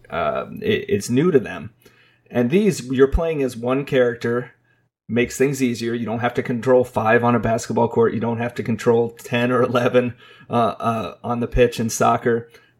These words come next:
But, uh, you can get in there and you can play as one character, just focus on what that one character has to do,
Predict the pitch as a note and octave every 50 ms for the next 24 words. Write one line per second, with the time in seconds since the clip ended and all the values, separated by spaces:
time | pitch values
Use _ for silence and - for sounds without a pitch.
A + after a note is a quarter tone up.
0 | _ - C3 B2+ B2 - - - B2+ B2 A#2+ A#2 A2+ F#2+ D#2+ D#2 - B2 C3+ C#3
1 | C#3 C3 B2 C#3 C#3+ - C#3 D3 D3+ C#3+ C3+ C3 B2+ B2 - A#2 A#2 B2 A#2 B2+
2 | A2+ - - C#3 C3 D#3+ - A2 - G#2 G#2 A#2+ C3 D3+ F3 E3+ - D3+ B2 A#2+
3 | A2+ - A#2+ A#2+ A2 A2+ A#2 - - B2 A#2+ - A#2+ A2 - A#2 A2+ A2 A2 A2
4 | A#2 A2+ - - A2 - - G#2+ A#2+ B2+ C#3 C#3 C#3 D#3 D3 C#3+ C3+ C3+ - B2+
5 | A#2 G2 - - - - - - G#2 G2+ G#2 F2 D#2+ D2+ -